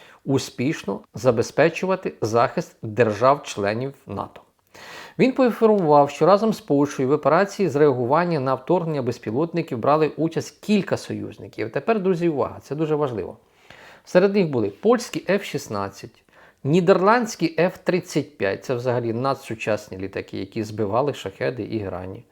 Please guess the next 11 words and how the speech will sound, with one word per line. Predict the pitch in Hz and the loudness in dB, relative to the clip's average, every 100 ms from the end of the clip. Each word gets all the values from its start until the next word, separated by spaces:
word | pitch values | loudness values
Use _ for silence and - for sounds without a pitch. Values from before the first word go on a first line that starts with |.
| _ - - - - | _ -20 -20 -10 -2
італійська | 160 190 220 226 - 170 - | 0 2 0 -2 2 0 2
«Авакс», | 113 98 98 - - - - | 2 2 0 -4 -16 -18 -6
багатоцільові | 113 143 196 196 175 190 202 233 | 2 4 4 0 -4 -2 0 0
транспортні | 180 175 - 156 143 | -2 -2 -2 -4 -4
літаки, | 127 127 123 180 | -4 -4 -2 -2
заправники | 135 113 147 147 120 101 | -2 0 0 0 -2 -4
нато | 139 170 156 | -2 -2 0
та | - 139 - | 0 0 -2
навіть | - 120 127 117 - | -6 -4 -2 -4 -8
німецький | 104 101 95 113 160 - - 139 | -10 -8 -4 -4 -4 -6 -12 -12
«Петріот». | - 170 170 - - - _ | 0 0 0 -4 -12 -16 _